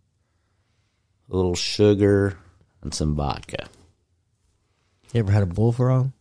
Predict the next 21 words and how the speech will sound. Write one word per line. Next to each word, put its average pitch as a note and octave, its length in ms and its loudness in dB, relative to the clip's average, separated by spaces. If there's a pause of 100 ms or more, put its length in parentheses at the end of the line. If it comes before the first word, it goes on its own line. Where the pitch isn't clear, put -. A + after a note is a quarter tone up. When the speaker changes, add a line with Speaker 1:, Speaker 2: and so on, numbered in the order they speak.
Speaker 1:
No. - 180 -4 (500)
Speaker 2:
That's - 200 -6
real F#2 160 -2
American F2 340 -4
stuff - 360 -10
right - 140 -12
there, - 220 -6
bud. G1+ 300 -6 (1300)
Speaker 1:
Okay. D#2 240 -4 (240)
Speaker 2:
So F#2+ 380 -2
you F2 180 -6
take, - 300 -4
you G2 120 -14
go G2+ 100 -4
buy F2+ 160 -2
your F2+ 100 -4
favorite G2 360 -4
flavor F2 400 -4
of - 120 -10
Faygo. G2+ 480 -2 (720)
Okay? G#2 240 0